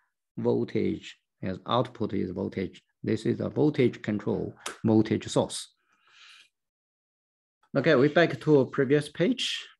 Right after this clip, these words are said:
There are three parameters. I have, um, internal, uh, internal parameters. We have three. Open loop gain, we use, uh, small a to stand for.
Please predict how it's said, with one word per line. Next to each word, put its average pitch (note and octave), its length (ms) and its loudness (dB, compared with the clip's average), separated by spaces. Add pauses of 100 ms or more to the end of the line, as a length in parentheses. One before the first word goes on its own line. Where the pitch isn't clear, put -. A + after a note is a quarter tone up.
(220)
There A2+ 220 -2
are G#2 80 -2
three D#3+ 440 4
parameters. D#3 760 0 (600)
I G#2+ 60 -10
have, A2+ 360 -4
um, G#2 680 0 (640)
internal, B2 640 2 (120)
uh, F#2 180 -10 (100)
internal B2+ 560 0
parameters. B2+ 640 -4
We F#2+ 140 -4
have F#2 260 -8
three. F#3+ 380 2 (760)
Open E3+ 280 6
loop D#3+ 220 6
gain, F#3 280 6 (180)
we G#2+ 140 0
use, B2 340 -2
uh, G#2+ 300 -4
small C#3+ 600 -2
a G#2 540 -4
to - 100 -8
stand A2+ 380 -2
for. D3 280 -2